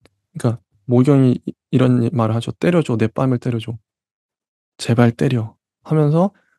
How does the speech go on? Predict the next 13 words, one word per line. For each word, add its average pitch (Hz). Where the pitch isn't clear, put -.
자신의 143
셔츠를 160
잡아 117
뜯어 170
뜯다가 165
<laughs> -
길바닥에 151
들어놓고 131
고개를 127
쳐들고 170
외쳐요. 113
"나를 113
밟아. 110